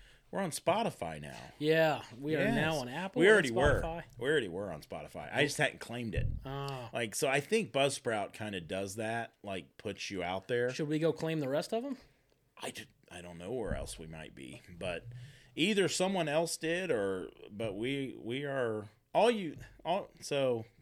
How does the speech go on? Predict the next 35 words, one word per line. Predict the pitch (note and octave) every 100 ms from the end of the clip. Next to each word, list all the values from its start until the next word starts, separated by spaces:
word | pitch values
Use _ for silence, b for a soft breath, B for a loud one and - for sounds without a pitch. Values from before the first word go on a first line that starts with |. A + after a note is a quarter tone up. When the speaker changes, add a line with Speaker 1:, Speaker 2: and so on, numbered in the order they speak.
| _ -
Speaker 1:
if | A#2+ C3
you | E3
wanna | C#3
know | F#2+ G#2 F2
a |
little | E2+ E2 D#2
insider | - G2 F2 F#2 E2+ D2
thing, | - G#2 F2+ C2+ C#2+ B B B B B
when | - B2
you're | C3
on | D#3 G3 A3+
a | C#3+ E2 - _ _ -
hosting | F3 F#3+ F#3 - A#2+
site | G#2+ G2+ F#2 E2+
like | F2+ F#2 -
Buzzsprout, | C3+ D3 - F#2 E2 D2+ - B B B -
you | A#2
get | D#3+ F#3+
an | A#2+
R | A#2+ B2+
S | A#2 -
S | A#2 B2 -
key | - C3 C3 C3+ C3
or | B2 A#2+
whatever, | B2 B2+ C3 C3+ C#3 b b b b -
and | A2 G#2+ F#2+ D2+ _ -
that | D3+ F#3
R | D3+
S | B2+ A#2
S | C3+ C3+
key, | - G#2 F#2+ F2+ E2+ - _ -
you | B2 C#3
can | G2+ G2 - _ - _
copy | - C3+ B2+ G2+ F#2
it, | F2 -